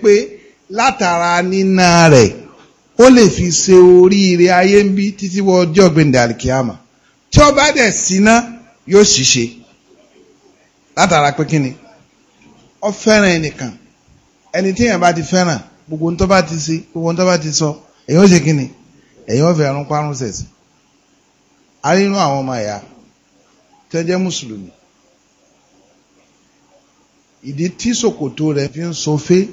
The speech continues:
ó nítorí pé Michael Jackson ṣòkòtò rẹ̀ ń sofé.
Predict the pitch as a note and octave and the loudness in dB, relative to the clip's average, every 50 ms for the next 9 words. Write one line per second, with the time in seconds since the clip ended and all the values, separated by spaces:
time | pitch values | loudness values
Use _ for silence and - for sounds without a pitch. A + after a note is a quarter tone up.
0 | - B2+ C3 D3+ D#3+ D#3+ C#3+ D#3+ E3+ E3+ F3 F3 E3+ - F#3+ F3+ E3+ D#3+ D3+ D3+ | -12 -8 -6 -6 -6 -6 -6 -4 -4 -4 -4 -4 -6 -4 -4 -4 -2 -2 -6 -6
1 | C#3+ D3+ D3 C#3+ D3 D#3+ E3 D#3+ - - D#3 B2+ A2+ A2 A2 - G#2+ G2 A#2 A2+ | -4 -6 -6 -4 -2 -2 -2 -2 -2 -4 -4 -4 -6 -8 -10 -12 -10 -10 -6 -6
2 | A2 G#2+ G#2+ A2 G#2+ - - A#2 | -6 -6 -6 -8 -10 -10 -10 -14